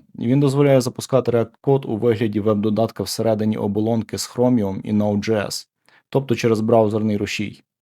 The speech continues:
Відповідно, він менш продуктивний, ніж React Native. За допомогою Electron були створені Visual Studio Code, Slack, Figma. Отже, підсумуємо. React — це справді універсальний інструмент для веб, мобайл і десктоп розробки,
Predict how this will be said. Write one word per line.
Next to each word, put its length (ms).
Відповідно, 480
він 140
менш 200
продуктивний, 640
ніж 260
React 240
Native. 340
За 160
допомогою 540
Electron 380
були 240
створені 480
Visual 120
Studio 220
Code, 500
Slack, 280
Figma. 420
Отже, 240
підсумуємо. 720
React — 240
це 120
справді 360
універсальний 600
інструмент 460
для 120
веб, 340
мобайл 580
і 80
десктоп 400
розробки, 520